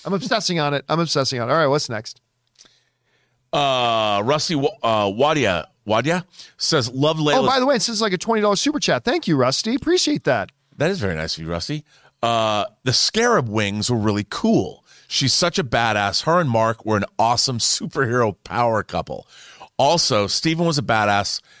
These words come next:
Speaker 2: Is it Eskrima with, with these Eskrima sticks? I love the show. Nine out of ten.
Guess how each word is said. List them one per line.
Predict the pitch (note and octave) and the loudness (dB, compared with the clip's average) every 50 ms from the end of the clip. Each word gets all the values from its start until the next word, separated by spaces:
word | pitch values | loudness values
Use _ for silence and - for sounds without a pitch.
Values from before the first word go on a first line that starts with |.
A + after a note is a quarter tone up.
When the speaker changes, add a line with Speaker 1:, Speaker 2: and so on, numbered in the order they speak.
| - - | -8 -4
Speaker 2:
Is | - C3+ C3 F3+ | -2 0 0 0
it | F#3 - | -2 -2
Eskrima | D#3+ - - - - F3 F3+ F3+ F3 F3+ F3+ E3+ - - | -2 -2 -2 -2 -2 -2 0 0 0 0 -2 -2 -4 -2
with, | A#2 B2+ A#2+ - - | -2 -2 -2 -2 -4
with | B2 B2 A2 | -4 -4 -2
these | - B2+ A#2 F#2+ | -2 -2 -2 -2
Eskrima | - - - - B2+ A2+ G#2 | -4 -4 -4 -2 -2 -2 -2
sticks? | F#2 - - F#2+ F2+ - - - - - - - _ _ - | -2 -4 -4 -4 -4 -6 -8 -12 -14 -20 -20 -20 _ _ -4
I | A2 A2+ | -2 0
love | A#2 A2 A2+ C3 C#3+ C#3+ B2+ A#2 | 0 2 2 0 0 0 -2 -2
the | A#2+ | -2
show. | - - - G#2 F2+ F2+ F2+ | -2 -2 -2 -2 -4 -4 -4
Nine | F2+ F#2 F#2+ G#2 A2 A2+ B2 B2 B2+ B2 B2 - | -6 -4 -4 -2 -2 0 0 -2 -2 -2 -4 -4
out | - F2 G2 G2+ F#2+ | -4 -2 -2 -2 -2
of | F#2 - - | -4 -8 -8
ten. | - G2 E2+ B1+ A#1 A1+ | -8 -6 -6 -8 -8 -12